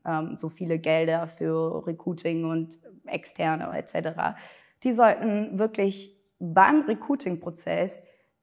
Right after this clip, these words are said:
schauen, was für Bewerbungen kommen denn da wirklich rein? Und ist da möglicherweise eine Bewerbung dabei, die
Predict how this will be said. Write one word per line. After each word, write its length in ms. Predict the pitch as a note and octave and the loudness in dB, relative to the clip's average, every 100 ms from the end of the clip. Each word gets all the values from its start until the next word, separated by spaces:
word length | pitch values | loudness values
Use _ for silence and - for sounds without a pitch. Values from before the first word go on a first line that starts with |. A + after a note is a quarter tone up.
| _ - | _ -12
schauen, 640 | - C4+ A3 F#3 G3 A3+ - - _ | 0 4 4 4 0 -4 -10 -20 _
was 500 | F3 D#3+ G3+ A3 - | -8 -2 0 0 -2
für 80 | A3+ | -2
Bewerbungen 600 | G3 F#3 F#3+ F#3+ F#3 F#3 | 2 6 6 6 2 0
kommen 300 | - F3+ F3 | -2 -2 -2
denn 260 | E3+ E3+ | -2 0
da 180 | E3+ E3 | 0 0
wirklich 420 | E3 E3 E3 - | -2 -6 -10 -6
rein? 420 | E3+ D#3+ D#3 D#3 - - - | -2 -2 -2 -6 -10 -18 -2
Und 220 | G3 G3+ | 0 2
ist 280 | C#4+ - - | 0 0 2
da 80 | G3 | 4
möglicherweise 800 | F#3 F#3+ - F#3 D#3+ D#3+ E3 F3 | 2 0 -2 0 2 4 2 0
eine 180 | F3 | -2
Bewerbung 540 | E3+ E3+ E3+ E3+ E3+ D#3+ | -2 0 2 2 2 -2
dabei, 500 | E3 D#3+ D#3 E3 F3 - - - | 0 2 2 2 -2 -10 -12 -6
die 520 | E3+ F3+ F3 F#3 | -2 0 -2 -4